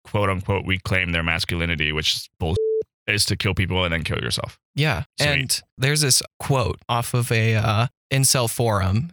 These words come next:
Speaker 2: There was this man, I'm sure y'all know about him, uh, Alec Minassian.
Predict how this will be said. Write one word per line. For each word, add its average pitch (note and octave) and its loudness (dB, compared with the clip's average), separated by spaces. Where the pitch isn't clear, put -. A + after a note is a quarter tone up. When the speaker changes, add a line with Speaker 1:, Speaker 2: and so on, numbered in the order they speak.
Speaker 2:
There C3+ 2
was C3 2
this A#2+ 2
man, B2+ 4
I'm A#2+ 2
sure A#2+ 2
y'all A#2 4
know A#2 4
about A2+ 2
him, A#2 2
uh, G#2+ 2
Alec B2 2
Minassian. B2 4